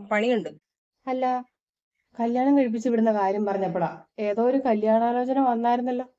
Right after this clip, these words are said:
എന്നിട്ട് പിന്നെ അതിനെക്കുറിച്ചൊന്നും പറയുന്ന കേട്ടില്ലല്ലോ. ഓ, എന്റെ കൊച്ചേ, അത് നിന്റെ അപ്പം വേണ്ടെന്ന് പറഞ്ഞു.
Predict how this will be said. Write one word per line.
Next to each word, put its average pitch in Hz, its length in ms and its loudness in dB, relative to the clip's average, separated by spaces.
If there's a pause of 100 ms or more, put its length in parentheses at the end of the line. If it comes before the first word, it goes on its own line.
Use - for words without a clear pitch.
(140)
എന്നിട്ട് 220 280 -4
പിന്നെ 240 160 4
അതിനെക്കുറിച്ചൊന്നും 240 640 0
പറയുന്ന 226 340 2
കേട്ടില്ലല്ലോ. 226 480 2 (400)
ഓ, 226 60 -6 (120)
എന്റെ 220 220 0
കൊച്ചേ, 196 180 -4 (100)
അത് 196 160 0
നിന്റെ 196 200 0
അപ്പം 190 240 -6
വേണ്ടെന്ന് 185 420 -2
പറഞ്ഞു. - 220 -8